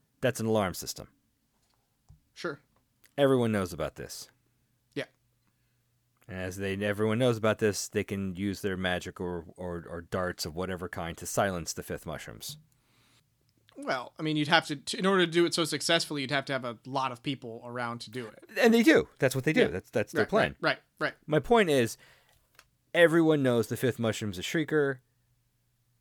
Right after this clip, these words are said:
Speaker 1: You're expecting attack from all the other h-, houses of all times. Rotate your goddamn crops. Make every fourth one the shrieker, and then when they hit the fifth
Speaker 2: <laughs>
Speaker 1: one, the alarm still goes off. You fucking idiots!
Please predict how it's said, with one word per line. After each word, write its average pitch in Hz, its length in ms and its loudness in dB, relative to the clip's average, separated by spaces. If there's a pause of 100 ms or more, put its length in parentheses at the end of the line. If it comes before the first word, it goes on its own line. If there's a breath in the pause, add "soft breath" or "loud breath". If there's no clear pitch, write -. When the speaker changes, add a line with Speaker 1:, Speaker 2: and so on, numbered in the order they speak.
(180)
Speaker 1:
You're 104 140 -4
expecting 123 840 2
attack 117 420 0
from 110 140 -6
all 117 240 0
the 117 80 0
other 107 200 -2
h-, 104 200 -10
houses 113 400 -2
of 101 60 -2
all 120 180 0
times. 107 480 -4
Rotate 202 380 2
your 95 100 -6
goddamn 107 480 -2
crops. - 560 -4 (1300)
Make 92 280 -4
every 127 260 2
fourth - 400 0
one 190 240 6
the 131 60 2
shrieker, 120 400 0
and 101 80 0
then 107 80 -2
when 107 100 -2
they 104 120 0
hit 110 180 -2
the - 80 -4
fifth 220 340 4
Speaker 2:
<laughs> - 0 -
Speaker 1:
one, 135 300 0 (320 loud breath)
the 120 180 0
alarm 131 300 2
still 151 180 8
goes 165 260 6
off. 170 220 4
You - 60 -8
fucking 107 400 -2
idiots! 104 580 -2